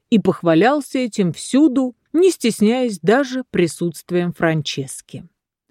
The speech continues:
Как и в тот раз, когда он убил ее любимую птичку,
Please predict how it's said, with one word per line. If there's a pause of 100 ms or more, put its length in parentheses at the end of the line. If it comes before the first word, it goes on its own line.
(400)
Как
и
в
тот
раз,
когда
он
убил
ее
любимую
птичку,